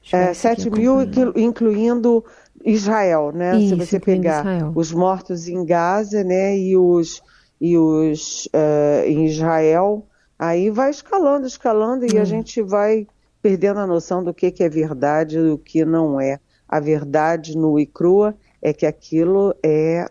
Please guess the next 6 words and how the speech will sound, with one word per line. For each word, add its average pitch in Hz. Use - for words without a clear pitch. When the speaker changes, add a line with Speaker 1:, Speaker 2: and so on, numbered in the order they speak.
Speaker 2:
um 160
assassinato 175
em 180
massa 165
de 156
civis. -